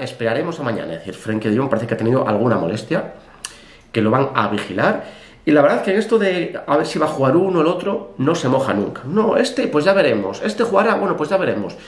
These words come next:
Y creo que hace bien, no quiere dar ni una pista al rival, ni una. Lamine Yamal, no pedimos a la selección que lo volviera. Yo he estado en el otro lado y no es fácil para los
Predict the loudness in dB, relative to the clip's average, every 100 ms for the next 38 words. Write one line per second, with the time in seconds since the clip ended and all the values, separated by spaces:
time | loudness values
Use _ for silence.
0 | -20 -6 -4 2 2 2 0 -2 -2 -2
1 | 0 -2 -2 0 2 0 -2 -2 -2 -4
2 | -6 -6 -8 -8 -12 -4 -4 -4 -6 -6
3 | -4 0 0 -2 -8 -10 -12 -6 2 4
4 | 4 2 -2 -12 -20 -20 0 2 4 2
5 | 2 2 2 2 -2 -2 -2 -2 -2 -2
6 | -2 -6 -6 0 2 4 2 2 0 0
7 | -2 0 0 0 0 2 2 2 -2 -2
8 | -2 0 0 0 -2 -2 2 4 2 -2